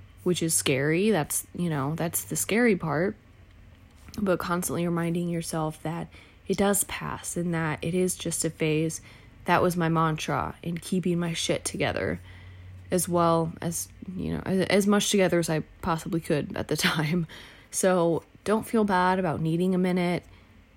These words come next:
and recharging to regain your patience. It will probably happen, and you may question whether you're capable of being a mom, but trust me, every mom has questioned her,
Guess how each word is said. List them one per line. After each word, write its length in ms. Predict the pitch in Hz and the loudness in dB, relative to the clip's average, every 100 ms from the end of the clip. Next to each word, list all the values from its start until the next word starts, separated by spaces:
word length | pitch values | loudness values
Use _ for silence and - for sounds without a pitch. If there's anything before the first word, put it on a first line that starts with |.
| - - - | -20 -20 -6
and 460 | - 156 143 147 - - - - - - - - - - | 0 0 0 -2 -6 -8 -10 -14 -18 -20 -20 -20 -14 -4
recharging 920 | 180 - 175 170 165 175 170 170 180 - - - - | -4 -2 -2 0 0 0 2 0 -2 -8 -20 -20 -14
to 100 | - | -4
regain 340 | 170 160 165 165 | -2 0 2 0
your 100 | 165 | -2
patience. 840 | - 160 156 - 156 160 - - - - - | -2 -2 -2 0 0 -2 -4 -6 -12 -20 -6
It 120 | 180 185 | 0 2
will 180 | 175 | 0
probably 540 | 165 - 196 233 233 226 | 0 4 6 6 4 4
happen, 600 | 214 202 208 202 208 226 | 4 2 0 0 2 0
and 240 | 165 160 160 | -2 0 0
you 60 | |
may 120 | 170 190 | 0 -2
question 500 | - 190 - 185 180 | -2 -4 -2 -2 0
whether 180 | 170 | 0
you're 160 | 170 160 | 0 -2
capable 520 | - 180 175 180 175 | -2 -4 -2 0 2
of 80 | 170 | 2
being 220 | 170 160 | 2 2
a 40 | 165 | 0
mom, 420 | 170 175 170 180 - - - - | 2 2 2 -2 -8 -20 -20 -14
but 160 | - 165 | -8 -4
trust 400 | 170 160 - - | -2 -2 -2 -2
me, 400 | 160 160 170 - _ - | 0 0 -2 -8 _ -4
every 220 | 170 170 | 0 2
mom 320 | 165 165 170 | 2 2 2
has 220 | 170 170 | 0 -4
questioned 520 | - 165 156 - 170 | -4 -4 -4 -4 -4
her, 100 | - | -6